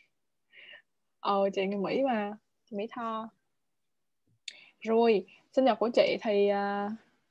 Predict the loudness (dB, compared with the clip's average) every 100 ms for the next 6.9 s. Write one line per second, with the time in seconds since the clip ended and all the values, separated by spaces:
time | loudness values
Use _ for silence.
0 | _ _ _ _ _ _ _ _ 0 2
1 | 2 2 2 2 2 2 0 0 2 4
2 | 4 2 0 2 4 4 2 -4 _ -6
3 | -2 0 -2 -4 -6 -6 -2 -2 -2 -4
4 | -4 -4 -4 -2 -2 -4 -2 0 0 0
5 | 2 2 2 0 -2 -4 -2 0 2 2
6 | 0 -2 -8 -10 -12 -16 -4 4